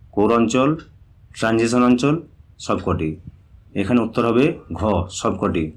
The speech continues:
পরে প্রশ্ন আসছি যে এদের মধ্যে গৌণ দূষক কোনটি? গৌণ দূষক হবে পিএএন। তারপরে প্রশ্ন আসছে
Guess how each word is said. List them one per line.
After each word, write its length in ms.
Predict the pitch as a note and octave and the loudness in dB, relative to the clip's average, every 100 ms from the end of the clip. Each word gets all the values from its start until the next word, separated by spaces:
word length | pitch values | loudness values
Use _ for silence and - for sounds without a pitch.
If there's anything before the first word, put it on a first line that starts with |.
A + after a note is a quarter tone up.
| - - _ - - _ _ _ _ _ - _ _ - - - | -18 -20 _ -20 -20 _ _ _ _ _ -20 _ _ -20 -20 -4
পরে 180 | A#2 C#3 | 0 2
প্রশ্ন 200 | C#3 C#3 | 2 4
আসছি 300 | C3+ C3+ A#2+ G#2+ C#3 - - - - - - - - F#2 | 4 2 2 4 2 0 -12 -20 -20 -20 -20 -20 -10 0
যে 120 | G2+ G2+ G#2 - - | 4 4 2 -2 -12
এদের 240 | - A#2 D3 | 0 4 6
মধ্যে 300 | D3 C3+ C3 D#3 - - - _ - - A#2 G#2+ | 6 6 6 4 0 -12 -20 _ -20 -12 -8 0
গৌণ 180 | C3 E3 D#3 | 4 6 6
দূষক 200 | D#3 C#3 | 4 2
কোনটি? 300 | G#2 F#2+ D#2+ - - - - - - - _ - - - F#2 | 2 2 0 -4 -10 -20 -20 -20 -20 -20 _ -20 -16 -4 2
গৌণ 140 | A#2+ | 4
দূষক 160 | B2 C3+ | 4 4
হবে 160 | B2+ D3+ A3+ A3+ - _ _ - - | 4 4 2 -4 -20 _ _ -20 0
পিএএন। 460 | B2 B2+ B2 A#2+ F#2+ - - - - - _ - - - - - - - - - _ - - - - | 4 6 6 4 2 0 -6 -18 -20 -20 _ -20 -20 -20 -20 -18 -18 -20 -20 -20 _ -20 -20 -10 -2
তারপরে 280 | A2 C3 C3 | 0 2 2
প্রশ্ন 180 | B2+ C3 C3 | 2 2 0
আসছে 220 | B2+ A2+ | 2 4